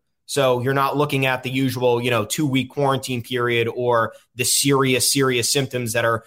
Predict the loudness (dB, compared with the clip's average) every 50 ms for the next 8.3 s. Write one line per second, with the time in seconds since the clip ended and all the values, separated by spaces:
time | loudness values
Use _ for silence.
0 | _ _ _ -4 -2 0 0 0 0 0 -2 -2 -4 -4 -4 -4 -4 -2 -4 -4
1 | -2 -4 -8 -6 -4 -4 -2 -2 -2 -6 -6 -8 -6 -6 -2 -2 -2 -2 -2 -4
2 | -4 -4 -4 -4 -2 -2 0 -2 -2 -4 -4 -2 -2 -2 0 -2 -2 -2 -4 -6
3 | -6 -8 -6 -6 -6 -6 -6 -8 -8 -6 -2 0 0 0 0 0 -2 -2 -2 -2
4 | -4 -6 -8 -8 -12 -12 -14 -14 -14 -12 -12 -8 -6 -4 -4 -4 -6 -10 -20 -20
5 | _ _ -4 0 0 0 0 0 -2 -4 -4 -2 -2 -2 0 0 0 2 2 2
6 | 0 0 0 0 0 0 2 2 2 2 0 -2 -4 -2 0 0 0 -2 -4 -4
7 | -2 -2 0 0 0 0 2 2 2 0 0 -2 -6 -16 _ _ _ -2 0 0
8 | 2 0 0 0 -2 -6